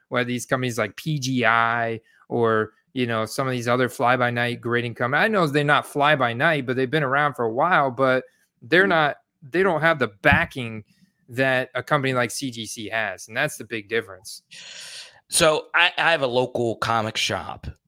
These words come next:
Speaker 2: Uh, I don't live in a big city, but I have a pretty nice local comic shop. And they, they just do comics. And it's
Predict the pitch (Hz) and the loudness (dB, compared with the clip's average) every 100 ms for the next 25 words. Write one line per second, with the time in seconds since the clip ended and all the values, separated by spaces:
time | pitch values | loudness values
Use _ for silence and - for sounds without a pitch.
0 | _ - 113 104 104 104 90 135 147 127 | _ -6 -2 -2 -2 0 0 2 2 2
1 | 127 107 104 101 110 110 78 95 101 98 | -2 -4 -6 -6 -4 -4 -4 -6 -2 0
2 | 110 98 - 123 107 104 - 110 107 104 | 0 -2 -2 -2 -6 -10 -14 -6 -6 -6
3 | - 104 101 98 - 98 101 - - - | -6 -6 -6 -6 -4 -4 -2 -4 -4 -6
4 | - - _ _ _ _ _ - 123 117 | -16 -18 _ _ _ _ _ -4 -2 0
5 | 117 113 110 - 120 123 127 131 127 - | -2 -4 -8 -12 0 2 2 -2 -6 -10
6 | _ _ _ _ _ _ _ _ 123 131 | _ _ _ _ _ _ _ _ -2 0
7 | 127 113 123 117 117 120 - - - - | -2 -4 -4 -2 0 -2 -4 -10 -10 -8
8 | - _ 117 107 107 107 104 - 110 - | -10 _ -4 0 0 -2 -4 -8 -12 -12
9 | - - | -14 -16